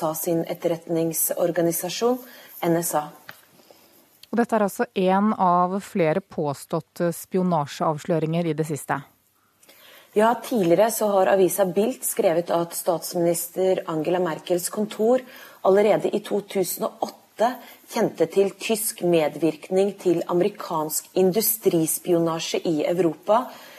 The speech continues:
Speaker 1: uten å reagere. Dette skal da ha dreid seg om spionasje mot europeisk forsvarsindustri, blant annet mot, eh, flyprodusenten Airbus.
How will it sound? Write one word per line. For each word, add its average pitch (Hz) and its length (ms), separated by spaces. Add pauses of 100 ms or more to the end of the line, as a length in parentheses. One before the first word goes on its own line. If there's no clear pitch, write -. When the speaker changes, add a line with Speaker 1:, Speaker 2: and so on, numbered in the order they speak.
(160)
Speaker 1:
uten 165 400
å 170 160
reagere. 170 540 (400)
Dette 208 220
skal 208 180
da 175 100
ha 185 80
dreid 160 240
seg 170 160
om 170 60
spionasje 175 680
mot 160 400
europeisk 175 720
forsvarsindustri, 170 1080 (340)
blant 208 300
annet 185 360
mot, 170 500
eh, 170 180
flyprodusenten 170 1080
Airbus. 196 560